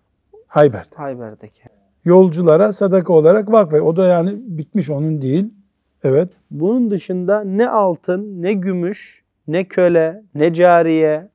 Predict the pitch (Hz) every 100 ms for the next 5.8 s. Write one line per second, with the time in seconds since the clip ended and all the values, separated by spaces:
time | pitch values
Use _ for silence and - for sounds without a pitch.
0 | - 143 160 170 _ _ _ 151 147 147
1 | 143 - 139 117 113 107 95 98 _ _
2 | _ _ _ _ _ _ _ _ _ _
3 | _ _ - 165 165 170 156 147 175 185
4 | 151 147 151 127 127 - 180 185 _ _
5 | _ _ _ - 147 135 127 170